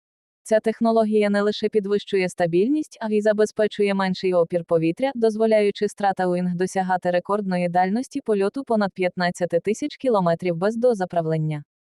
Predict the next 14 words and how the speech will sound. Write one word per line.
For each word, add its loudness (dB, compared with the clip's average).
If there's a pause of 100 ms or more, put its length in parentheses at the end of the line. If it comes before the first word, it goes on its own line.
(360)
Двигуни 2
нового 2
покоління, 2
розроблені 0
у -2
співпраці -2
з -6
європейськими -2
партнерами, -2
демонструють 0
надзвичайну -2
потужність -2
і 0
ефективність. -4